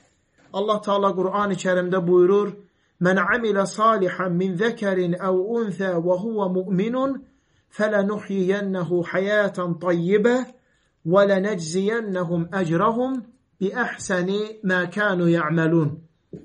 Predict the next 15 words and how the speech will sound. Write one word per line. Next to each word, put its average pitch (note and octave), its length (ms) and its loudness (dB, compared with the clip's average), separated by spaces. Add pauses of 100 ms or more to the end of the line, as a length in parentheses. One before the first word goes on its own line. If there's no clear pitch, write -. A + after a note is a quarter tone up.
(2000)
Mömin A#3+ 460 6 (140)
olaraq F#3+ 400 2 (800)
salih A3 640 4 (240)
əməllər G3 560 2 (120)
edən D#3 260 0 (600)
kişilərə G#3+ 520 2
və A#3 60 2 (120)
qadınlara F3 720 2 (520)
bu B3+ 220 4
dünyada F#3 600 0 (400)
gözəl, G#3 460 2 (140)
yaxşı G#3 400 -2 (180)
həyat G3 440 -2
bəxş G#3+ 240 -2 (100)
edər, A#3 240 0